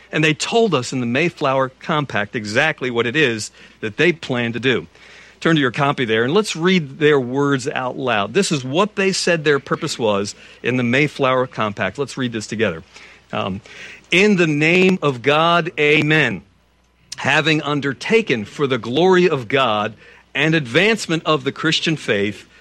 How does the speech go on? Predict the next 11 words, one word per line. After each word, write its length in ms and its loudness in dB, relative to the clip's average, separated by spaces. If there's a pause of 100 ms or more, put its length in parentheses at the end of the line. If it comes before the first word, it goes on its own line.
(260)
a 180 4
voyage 720 0
to 100 -2
plant 420 -2
the 100 0
first 460 -2
colony 580 2
in 220 0
the 100 2
northern 500 2
part 360 0